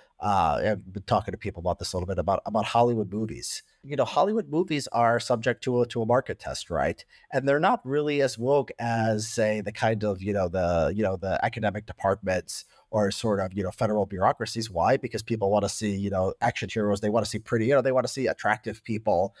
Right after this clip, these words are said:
I mean, they wanna see, you know, h-, uh, you know, heroes overcoming, you know, obstacles they have. They wanna see normal human morality reflected. You know, they don't want the,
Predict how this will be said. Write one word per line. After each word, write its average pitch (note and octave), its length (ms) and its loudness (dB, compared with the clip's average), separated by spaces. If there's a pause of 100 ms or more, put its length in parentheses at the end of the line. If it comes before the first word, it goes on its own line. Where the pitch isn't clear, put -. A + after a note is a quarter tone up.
(160)
I B2 140 2
mean, A#2 100 0
they A2+ 100 0
wanna A#2 200 2
see, B2 180 -4
you A2+ 120 0
know, G#2 220 2
h-, G2+ 160 -10 (380)
uh, F2+ 280 2
you G#2+ 120 0
know, F2 180 -2
heroes A2 380 0
overcoming, G2+ 640 -4
you G2 100 -4
know, F2+ 140 -2
obstacles G2+ 460 -2
they G2 80 -2
have. G#2 160 0 (180)
They B2 80 2
wanna A#2 140 4
see A2 360 -4
normal A2 400 2
human G#2+ 360 -2
morality G2+ 640 2
reflected. G2+ 640 -4
You G#2 40 -4
know, G#2+ 140 4
they G#2+ 160 -2
don't A2+ 100 0
want G#2+ 160 2
the, G#2 120 -6